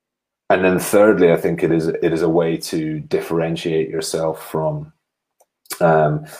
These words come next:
from other, from your competitors, but also to create value that, that,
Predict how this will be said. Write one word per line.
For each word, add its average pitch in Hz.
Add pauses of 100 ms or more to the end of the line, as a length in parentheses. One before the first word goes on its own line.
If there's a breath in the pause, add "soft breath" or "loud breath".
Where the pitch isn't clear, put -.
(140)
from 85
other, 78
from 80
your 76
competitors, 80 (580)
but 92
also 110
to 82
create 92
value 85
that, 78
that, -